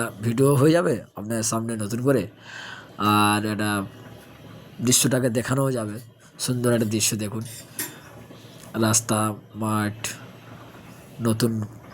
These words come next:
পোল, যাকে ব্রিজ বলা হয় ছোটো রাস্তার মধ্যে দিয়ে, সেগুলোকে তুলে ধরার চেষ্টা করছি, দেখাচ্ছি আপনাদেরকে। আর যাচ্ছি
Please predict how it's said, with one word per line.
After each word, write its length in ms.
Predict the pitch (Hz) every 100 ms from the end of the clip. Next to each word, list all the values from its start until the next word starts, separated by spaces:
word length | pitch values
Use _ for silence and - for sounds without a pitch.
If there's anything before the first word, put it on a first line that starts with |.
| - -
পোল, 340 | - 135 123 113 110 - - - - - - - -
যাকে 200 | 123 110
ব্রিজ 220 | 104 110 107
বলা 200 | 107 104
হয় 100 | 101
ছোটো 200 | - 98
রাস্তার 320 | 95 - 101 98
মধ্যে 180 | 95
দিয়ে, 220 | 92 92 98 - - - - -
সেগুলোকে 420 | - 110 107 110 110
তুলে 200 | 113 110
ধরার 180 | 110 107
চেষ্টা 200 | 107 -
করছি, 180 | 110 110 104
দেখাচ্ছি 280 | 110 110 113
আপনাদেরকে। 440 | 104 107 101 120 120 - - - - - - - 110
আর 180 | 113 104 101 - - - - - - - - - - - - - - - - 101
যাচ্ছি 320 | 131 139 -